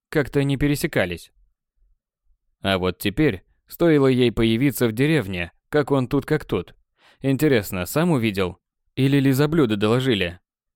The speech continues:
Вообще у Джоанны были на вечер строго определенные планы,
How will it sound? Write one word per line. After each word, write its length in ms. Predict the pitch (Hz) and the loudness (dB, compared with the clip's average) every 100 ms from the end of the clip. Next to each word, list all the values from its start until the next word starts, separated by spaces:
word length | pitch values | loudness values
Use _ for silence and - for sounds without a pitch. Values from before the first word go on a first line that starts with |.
| _ _ _ _ | _ _ _ _
Вообще 400 | 95 101 - 180 | -2 0 2 2
у 120 | 151 | 2
Джоанны 460 | 127 123 143 143 127 | 2 2 2 2 2
были 240 | 123 117 | 2 2
на 140 | 113 110 | 2 2
вечер 320 | 120 123 110 | 0 0 -4
строго 360 | - 120 117 | 0 0 2
определенные 600 | 113 113 107 107 107 117 | 0 0 0 0 0 -2
планы, 540 | 117 156 123 98 87 | 0 0 0 -2 -6